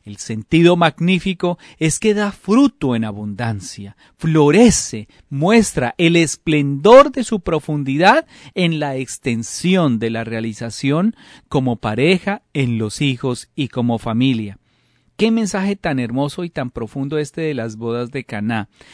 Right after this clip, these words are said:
y ese contexto en el que Jesús, si me permiten la expresión, se ve obligado, se ve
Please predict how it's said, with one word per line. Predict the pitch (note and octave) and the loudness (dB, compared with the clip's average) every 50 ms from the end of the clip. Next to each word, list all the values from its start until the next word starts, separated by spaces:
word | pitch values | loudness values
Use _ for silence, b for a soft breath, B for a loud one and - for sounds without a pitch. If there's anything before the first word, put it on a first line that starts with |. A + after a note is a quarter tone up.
| B B | B B
y | B F3+ D#3+ | B 2 2
ese | D3 B2+ - - D#3 - | 2 2 0 -4 -8 -6
contexto | - C#3+ A#2+ A2+ - - B2+ A2+ - - - - - _ _ b b b b b b b | -4 -4 -4 -4 -2 -2 -4 -2 -4 -10 -18 -18 -20 _ _ b b b b b b b
en | - F3 E3 D3 | 0 0 2 4
el | C3+ B2+ A#2 _ | 2 2 0 _
que | - B2+ A#2 A2 G#2 _ _ _ | -4 -4 -4 -4 -6 _ _ _
Jesús, | - - C#3 C3 - - D3+ D#3 G3 A#3 - - _ | -6 -4 -4 -4 -2 0 2 2 2 2 2 -4 _
si | - - - C#3+ B2 | -16 -8 -6 -4 -4
me | A#2+ A2+ | -4 -6
permiten | - A#2 A2+ A#2+ B2 A2+ - D3+ E3 E3+ | -6 -6 -6 -6 -6 -8 -10 -10 -8 -6
la | E3 D#3+ | -6 -6
expresión, | D#3 - _ - G#2+ G2+ - - C#3 C3+ D3+ F3+ F#3+ - | -6 -10 _ -12 -12 -12 -12 -10 -8 -8 -6 -6 -8 -8
se | - - E3+ D3 | -4 -2 -2 0
ve | C3 C3+ D3 - - | 2 2 0 0 2
obligado, | - F#3+ D#3+ D3 C3 B2+ B2+ B2 A#2+ A2 G2+ B2 A#2+ A2+ A2 A2 A#2+ D#3 A#3+ F4 - _ b b b b b b | 2 2 2 2 0 -2 0 0 0 0 0 -2 0 0 0 0 0 2 0 0 0 _ b b b b b b
se | b - - D3+ C3+ | b -2 0 0 2
ve | B2 C3 C3+ C#3 D#3 D#3+ | 2 0 0 0 -2 -4